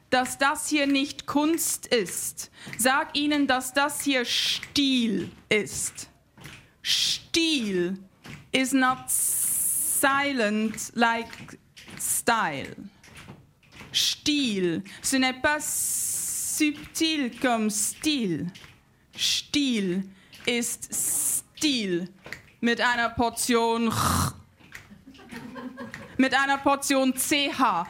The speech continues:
mit einer Portion Schweiz. Because Switzerland has it all, the beauty and the ugliness. C'est bizarre, n'est-ce pas?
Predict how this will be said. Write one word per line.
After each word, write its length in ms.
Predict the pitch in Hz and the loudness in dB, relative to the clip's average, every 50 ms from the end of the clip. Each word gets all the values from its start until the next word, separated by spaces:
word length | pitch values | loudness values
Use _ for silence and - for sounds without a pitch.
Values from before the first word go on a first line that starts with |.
| - - - | -6 -2 0
mit 180 | 262 262 262 | 2 2 2
einer 160 | 277 269 269 269 | 2 2 0 0
Portion 560 | 262 - 269 269 269 - 277 262 254 247 233 | 0 0 0 0 0 0 0 2 2 2 0
Schweiz. 1040 | - - - - 240 208 226 226 240 233 214 185 165 - - - - - - - - | 0 0 0 0 2 4 4 4 4 2 0 -2 -4 -6 -6 -6 -6 -4 -6 -4 -2
Because 380 | 262 262 - 320 311 311 - | -2 0 2 2 2 2 0
Switzerland 800 | - - - 349 359 381 381 - - - 359 320 320 320 320 320 349 | -4 -4 -2 0 0 0 -2 -4 -4 -2 0 2 2 2 2 2 2
has 280 | 339 311 302 294 - | 2 2 2 2 0
it 200 | 311 302 294 - - | 0 0 0 2 2
all, 480 | 285 285 285 285 285 277 277 269 262 254 | 2 4 4 4 4 4 4 2 0 0
the 100 | 233 285 | 0 -2
beauty 760 | 262 240 262 285 302 320 330 330 320 320 311 - 330 311 302 262 | -2 0 0 2 2 2 2 2 0 0 -2 0 0 2 2 2
and 280 | 277 285 277 277 269 - | 2 2 2 0 0 2
the 180 | 277 269 262 254 | 2 2 4 4
ugliness. 720 | 240 240 233 240 233 233 226 220 214 214 220 220 - - | 2 2 0 0 0 2 2 2 2 2 0 -2 0 0
C'est 120 | 269 247 | 0 2
bizarre, 520 | 220 254 233 214 247 269 285 285 277 269 247 | 2 2 2 2 2 2 2 2 0 0 0
n'est-ce 320 | 233 233 240 233 - - | 0 0 -2 -2 -6 -4
pas? 240 | - 247 247 269 | -2 0 0 0